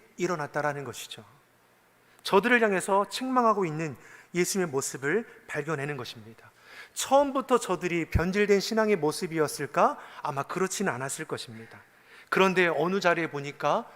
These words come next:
사람들의 칭찬과 존경받는 그 마음 가운이 높아져 가고, 랍비라 칭함받으니 더 좋아지고, 그러니 어떻습니까? 이런 것들을 당연히 여겨져서 자기가 어떻게 보여지는 것인가, 백성들이 나를 어떻게 바라보고 있는 것이냐에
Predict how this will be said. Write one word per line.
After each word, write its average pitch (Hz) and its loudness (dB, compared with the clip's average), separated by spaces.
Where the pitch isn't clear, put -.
사람들의 202 4
칭찬과 151 -4
존경받는 190 2
그 - -4
마음 165 0
가운이 156 0
높아져 175 0
가고, 120 -10
랍비라 175 6
칭함받으니 190 2
더 160 0
좋아지고, 147 -4
그러니 214 6
어떻습니까? 151 0
이런 226 4
것들을 233 2
당연히 254 -2
여겨져서 147 -2
자기가 151 -4
어떻게 165 -2
보여지는 196 2
것인가, 135 -4
백성들이 190 0
나를 175 4
어떻게 202 0
바라보고 202 4
있는 196 2
것이냐에 190 4